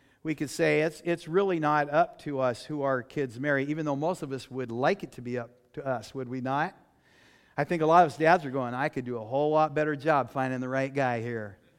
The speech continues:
And, uh, we, we'd like to do that. But look,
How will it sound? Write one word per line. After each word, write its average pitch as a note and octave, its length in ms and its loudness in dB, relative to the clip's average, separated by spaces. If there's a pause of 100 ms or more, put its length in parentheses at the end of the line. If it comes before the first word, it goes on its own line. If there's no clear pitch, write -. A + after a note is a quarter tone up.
(640)
And, C3 280 -2
uh, B2+ 360 2 (400)
we, C#3+ 180 -4
we'd C#3+ 220 -2
like C#3+ 260 0
to C3 80 -14
do B2+ 200 -6
that. A2+ 300 -6
But D3+ 300 0
look, D3+ 340 2